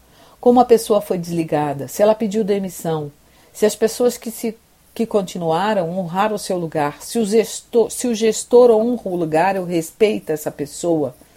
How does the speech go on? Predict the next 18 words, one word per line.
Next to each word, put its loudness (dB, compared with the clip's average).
Porque, 0
independente 2
ou 2
não -2
do -4
que 2
aconteça, -4
vai 4
ser -4
importante -4
você 4
pedir -2
essa -4
permissão, -4
você 2
honrar -2
esse -4
lugar, -2